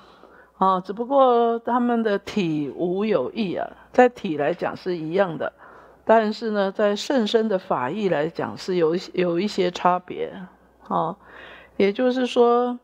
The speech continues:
这个流呢是漂流在生死苦海当中，而这个系，哈，恶呢有系的特质，哈，恶其实是流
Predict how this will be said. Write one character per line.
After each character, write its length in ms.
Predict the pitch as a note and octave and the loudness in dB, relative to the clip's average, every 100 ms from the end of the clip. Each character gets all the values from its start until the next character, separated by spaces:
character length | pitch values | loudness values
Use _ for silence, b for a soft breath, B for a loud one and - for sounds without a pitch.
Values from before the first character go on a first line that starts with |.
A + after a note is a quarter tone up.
| _ b b - | _ b b -4
这 100 | C4+ | 4
个 120 | C4+ | 4
流 360 | A#3+ G#3 F#3+ A3+ | 4 2 2 2
呢 140 | G#3+ | 0
是 200 | G#3 A3+ | -2 -8
漂 340 | G#3+ - A#3+ A#3 | -8 2 2 4
流 300 | G3+ F3 G3 | 0 -2 -2
在 280 | G3+ G3 | 0 0
生 360 | F#3+ - A3 A3+ | -2 0 2 0
死 200 | - E3 | -4 -8
苦 260 | - E3+ F#3 | -6 -6 -2
海 200 | F3+ B2+ | -4 -4
当 300 | - E3 F3 | -4 -4 -4
中， 300 | E3 E3 F3 | -6 -6 -2
而 360 | F3 E3+ F#3 - B B B B | 0 0 0 -6 B B B B
这 100 | A3+ | 0
个 160 | G#3+ G#3 | 2 0
系， 640 | - - C#4+ A#3 - - G3 | -4 -4 -2 -2 -4 -6 0
哈， 340 | F#3 F3 F3 _ - | 0 0 -6 _ 0
恶 260 | D4+ B3+ | 4 4
呢 340 | G#3 G3 G3+ G3+ - | 4 -2 -6 -10 -6
有 220 | F#3+ E3+ | -4 -4
系 480 | - - D#4+ C4+ E3+ | -6 -4 0 0 2
的 100 | A#3+ | 0
特 260 | - G3 | 0 -2
质， 320 | D#3+ - - - - - | -4 -12 -16 -16 -14 -2
哈， 300 | F#3 F3 F3+ B B B B - | 0 0 -4 B B B B 2
恶 380 | D4 A#3+ G#3 - _ _ _ _ | 6 6 4 -4 _ _ _ _
其 160 | - A3+ | -4 0
实 200 | A#3+ A#3+ | 0 0
是 200 | A#3 - _ _ _ _ _ _ _ _ _ B B B B | -6 -14 _ _ _ _ _ _ _ _ _ B B B B
流 500 | G#3 G#3 G#3 A3+ C#4 | 4 6 6 6 4